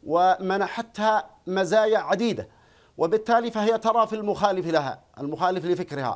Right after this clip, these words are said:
المخالف لانتمائها، المخالف، آه، لكل ما من شأنه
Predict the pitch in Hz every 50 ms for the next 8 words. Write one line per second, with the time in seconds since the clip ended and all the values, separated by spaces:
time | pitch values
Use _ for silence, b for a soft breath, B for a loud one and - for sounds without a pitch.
0 | - - 104 123 127 131 113 143 165 170 170 156 160 175 170 160 - 170 165 175
1 | 165 123 156 135 123 117 - - 120 123 131 127 - 147 160 175 180 175 165 -
2 | - b b b b b b b b - 135 156 160 160 165 165 165 156 165 160
3 | 160 156 160 156 165 170 170 160 - 233 254 254 247 247 233 240 233 226 214 220
4 | 220 202 - - 233 - 202 208 196 202 208 196 196